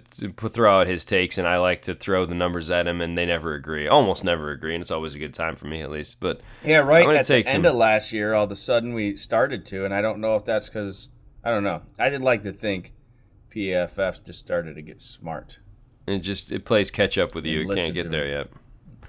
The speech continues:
Speaker 2: me.
Speaker 1: yet. <laughs>
Speaker 2: Yeah.
Speaker 1: Well, on my end of things, some of the teams, uh, that I've been watching, I mean, look, I'm doing some low-hanging fruit with a couple of these, but, uh, Caleb Williams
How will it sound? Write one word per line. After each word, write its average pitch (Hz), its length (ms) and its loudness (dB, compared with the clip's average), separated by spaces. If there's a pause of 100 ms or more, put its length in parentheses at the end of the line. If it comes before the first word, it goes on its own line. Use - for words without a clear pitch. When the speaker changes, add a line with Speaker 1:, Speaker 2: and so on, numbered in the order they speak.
Speaker 2:
me. 151 60 2 (120)
Speaker 1:
yet. 135 100 2
<laughs> - 0 -
Speaker 2:
Yeah. 104 220 -2 (760)
Speaker 1:
Well, 120 120 6
on 98 120 4
my 117 200 6
end 123 80 6
of 101 80 -2
things, 101 180 -2
some 107 120 -4
of 92 100 -2
the - 40 -16
teams, 101 380 -2 (100)
uh, 95 360 2
that 87 320 0
I've 87 120 0
been 85 280 -4
watching, 87 440 0
I 85 40 -2
mean, 82 160 -4
look, 82 260 -6
I'm 104 220 0
doing 127 160 0
some 107 160 -6
low-hanging 90 400 0
fruit 92 200 -6
with 78 120 -6
a - 20 -8
couple 85 300 -2
of 80 60 -8
these, 80 180 -8
but, 82 280 -8
uh, 85 360 -2
Caleb 135 320 0
Williams 82 480 -4